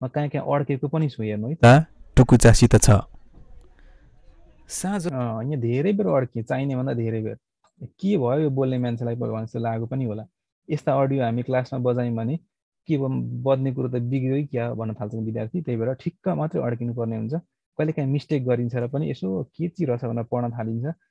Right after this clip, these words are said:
Speaker 1: यस्ता कुराहरू चट्ट हामीले काटेर फाल्न सक्नुपर्छ। त्यसको लागि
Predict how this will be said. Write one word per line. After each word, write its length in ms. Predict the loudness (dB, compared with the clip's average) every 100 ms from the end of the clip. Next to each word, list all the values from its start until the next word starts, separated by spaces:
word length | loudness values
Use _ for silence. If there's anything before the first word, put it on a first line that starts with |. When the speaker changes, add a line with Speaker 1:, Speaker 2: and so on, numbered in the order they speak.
| _ _ -4
Speaker 1:
यस्ता 220 | -2 -2
कुराहरू 380 | 0 2 2 0
चट्ट 440 | -4 -6 _ -4
हामीले 220 | -2 -2
काटेर 480 | -2 0 0 0 -4
फाल्न 320 | -4 -4 -4
सक्नुपर्छ। 540 | -4 -8 -6 -6 -6 -6
त्यसको 380 | -6 -6 -6 -4
लागि 280 | -2 -2